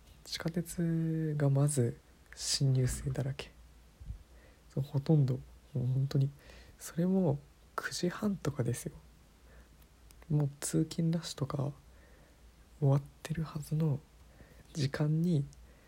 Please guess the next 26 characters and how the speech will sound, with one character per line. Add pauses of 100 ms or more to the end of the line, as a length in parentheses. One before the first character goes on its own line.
(440)
満
員
電
車。 (640)
そ
れ
も
ほ
と
ん
ど
が (200)
ス
ー
ツ
着
て
る
人
た
ち。 (1040)
ス
ー
ツ
着
た、